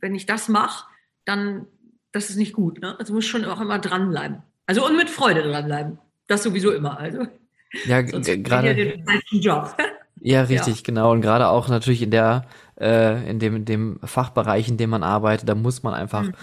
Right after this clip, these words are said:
Speaker 2: äh, ich, ich glaub, das hat sogar Marc mal gesagt, man muss Menschen mögen.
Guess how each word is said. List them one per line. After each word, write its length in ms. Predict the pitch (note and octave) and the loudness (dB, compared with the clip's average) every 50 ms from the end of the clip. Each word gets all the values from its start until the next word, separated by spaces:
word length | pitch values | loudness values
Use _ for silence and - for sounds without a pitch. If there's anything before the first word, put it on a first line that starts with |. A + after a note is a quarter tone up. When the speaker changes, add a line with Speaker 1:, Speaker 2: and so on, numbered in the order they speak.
| - - - - - - - | -18 -18 -18 -20 -18 -8 0
Speaker 2:
äh, 320 | - G2+ G#2+ G#2+ G#2+ G#2+ A2 A2+ - - - - | 2 4 4 6 4 4 2 -2 -6 -10 -8 -6
ich, 340 | F2 B2 - - - - | -4 -4 -4 -6 -6 -8
ich 120 | - - - | -10 -10 -4
glaub, 140 | - G#2 G#2+ | -2 0 0
das 120 | G2+ - | 2 2
hat 100 | A2+ G#2 - | 2 2 2
sogar 200 | G#2+ G2 G2+ G2 | 2 4 4 4
Marc 260 | G2 F#2+ G#2 - - | 4 2 2 0 0
mal 140 | - G#2 G#2 | 0 0 2
gesagt, 340 | G#2 A2 G#2+ A2 A2 - - | 2 2 2 0 0 0 0
man 140 | G#2+ G#2 A2+ | 0 2 2
muss 260 | A2+ A2+ A#2+ A#2+ - | 2 2 0 -2 0
Menschen 360 | A2 G#2+ B2 C3 - C#3+ C3 B2 | 0 0 0 0 0 0 2 4
mögen. 380 | A#2+ A#2+ B2+ B2+ C3 C#3 C3 | 4 4 4 4 2 0 -2